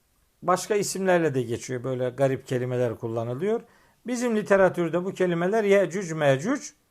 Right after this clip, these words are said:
Bunların ne yaptığıyla alakalı bu Kehf suresi doksan dördüncü ayette bilgi var.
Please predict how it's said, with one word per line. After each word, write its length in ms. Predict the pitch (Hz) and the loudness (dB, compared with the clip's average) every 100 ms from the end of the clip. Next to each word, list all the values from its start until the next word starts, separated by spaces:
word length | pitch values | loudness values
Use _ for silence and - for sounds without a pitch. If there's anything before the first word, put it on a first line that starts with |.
| _ _ _ _ _ _ _ _ _ 180 _ - | _ _ _ _ _ _ _ _ _ -20 _ -6
Bunların 720 | 220 311 339 339 240 175 170 _ _ _ - | 0 2 6 6 6 2 -4 _ _ _ -8
ne 240 | 165 226 320 | 0 4 8
yaptığıyla 600 | 320 - - 226 196 170 | 6 4 0 2 6 8
alakalı 640 | 165 160 147 160 214 226 | 10 8 6 2 2 2
bu 360 | 190 175 78 - _ _ - | 2 2 0 -10 _ _ 0
Kehf 280 | 196 214 196 | 4 4 2
suresi 440 | 170 151 123 131 | 0 2 0 2
doksan 380 | 175 - 185 185 | 0 2 0 2
dördüncü 380 | 180 165 175 160 | 2 0 0 4
ayette 400 | 151 143 165 147 | 4 2 -2 -4
bilgi 300 | 135 120 | -4 -2
var. 120 | 98 | -4